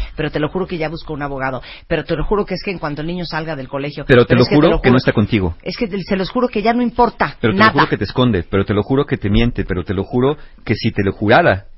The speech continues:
Speaker 2: si cumpliera todo lo que te jura, estaría contigo y no con su esposa.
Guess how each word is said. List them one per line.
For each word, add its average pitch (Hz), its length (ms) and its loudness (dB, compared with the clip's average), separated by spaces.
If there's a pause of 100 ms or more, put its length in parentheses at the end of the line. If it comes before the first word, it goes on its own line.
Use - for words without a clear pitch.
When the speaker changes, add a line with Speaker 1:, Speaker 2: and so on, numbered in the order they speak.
(220)
Speaker 2:
si - 120 -8
cumpliera 147 400 0
todo 131 140 0
lo 113 80 0
que - 100 -6
te 104 100 -2
jura, 151 280 -2
estaría 101 260 0
contigo 147 500 -4
y 101 80 -2
no 92 100 -2
con 90 120 -4
su 85 80 -6
esposa. - 420 -12